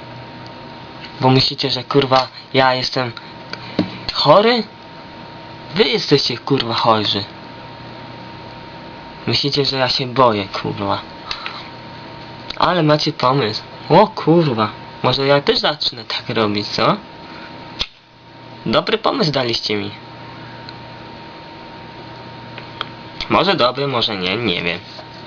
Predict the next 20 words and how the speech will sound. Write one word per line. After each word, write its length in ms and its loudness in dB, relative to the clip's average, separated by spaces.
<laughs> 640 2
Ale... 300 8
Śmiać 300 0
mi 100 -2
się 140 0
chce. 240 -4
Co 180 0
wy 120 -8
wyprawiacie 1040 4
na 120 6
YouTube? 460 0
Myślicie, 380 4
że 160 2
ja 220 8
będę... 260 6
Mi-, 180 8
będę, 340 4
e, 380 6
o 200 10
Boże! 680 6